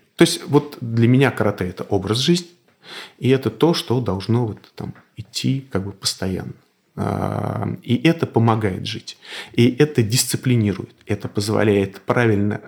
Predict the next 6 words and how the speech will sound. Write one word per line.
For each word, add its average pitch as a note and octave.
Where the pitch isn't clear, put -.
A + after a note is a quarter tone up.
распланировать G2
день, D#3+
неделю, A#2
месяц, A#2+
а F#2+
значит, G#2+